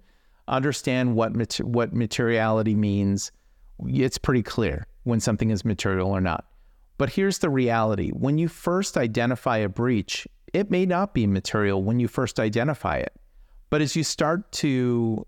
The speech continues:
look through your investigation and go through the process of trying to determine, okay, so how wide was the breach? What was impacted? You might be several days down the path of this really intense work of trying to determine the scope of it,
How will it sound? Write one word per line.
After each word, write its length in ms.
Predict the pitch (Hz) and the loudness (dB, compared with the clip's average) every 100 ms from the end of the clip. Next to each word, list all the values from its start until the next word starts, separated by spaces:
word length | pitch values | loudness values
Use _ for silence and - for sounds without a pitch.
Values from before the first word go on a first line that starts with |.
| - | -6
look 320 | 135 143 - | -2 -2 -2
through 220 | - 143 | -2 0
your 240 | 131 123 | 2 2
investigation 1040 | 120 110 110 - 98 127 196 - 104 95 104 - | 2 2 0 -2 -2 2 2 0 0 0 0 0
and 160 | 120 | -2
go 140 | 110 120 | 2 0
through 220 | - 120 | 0 0
the 80 | 110 | -2
process 600 | - 113 110 - 113 - | 2 2 2 0 -2 -2
of 160 | 107 | -4
trying 280 | - 123 117 | -2 0 0
to 100 | 110 | 0
determine, 480 | 107 107 - 110 110 - | 0 0 2 2 2 0
okay, 280 | 117 113 | 0 0
so 160 | 107 110 | 2 0
how 220 | 98 101 | 0 0
wide 340 | 92 113 131 123 | 2 2 2 0
was 180 | 127 | -2
the 100 | - | -2
breach? 440 | 113 127 123 120 - | -2 2 2 0 0
What 140 | 101 | 0
was 160 | 82 90 | 0 0
impacted? 720 | 131 131 120 117 - 117 110 - - - _ _ | -2 0 -2 -2 -2 -2 -2 -10 -20 -20 _ _
You 160 | 135 208 | -2 2
might 220 | 240 214 | 2 0
be 120 | - | -2
several 360 | 120 - 139 147 | -2 -2 0 -2
days 440 | 123 123 131 110 | 0 0 2 0
down 260 | - 123 120 | -2 0 0
the 80 | 104 | -2
path 460 | - 175 98 92 - _ _ - - _ | -2 0 0 -2 -6 _ _ -20 -20 _
of 260 | 143 127 107 - - | 0 0 -2 -10 -2
this 280 | 120 - - | -2 -2 -2
really 520 | 123 147 175 170 - | 0 2 2 2 0
intense 560 | 120 - 151 127 - | -2 -2 -2 0 -2
work 380 | 131 156 127 110 | -2 0 0 0
of 100 | 107 | -4
trying 340 | - - 120 123 | -2 -2 -2 0
to 100 | 117 | 0
determine 560 | 110 - 127 120 117 | -2 -2 -2 0 2
the 80 | 110 | 0
scope 360 | - - 175 - | 0 0 0 0
of 140 | 104 | 0
it, 240 | 98 101 | 0 -2